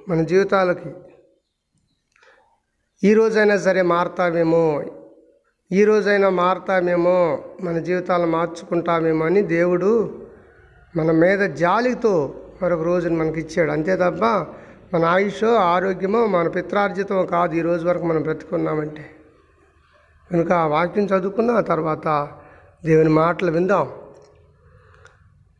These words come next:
కీర్తనాకారుడు, మరి దావీదు మహారాజు రాసినటువంటి కీర్తన, యాత్రా కీర్తన ఇది.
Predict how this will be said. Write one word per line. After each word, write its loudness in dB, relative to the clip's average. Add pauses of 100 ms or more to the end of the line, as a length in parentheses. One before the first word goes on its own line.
(1000)
కీర్తనాకారుడు, 0 (640)
మరి 2
దావీదు 0
మహారాజు 0
రాసినటువంటి -2
కీర్తన, -4
యాత్రా -2
కీర్తన -4
ఇది. -6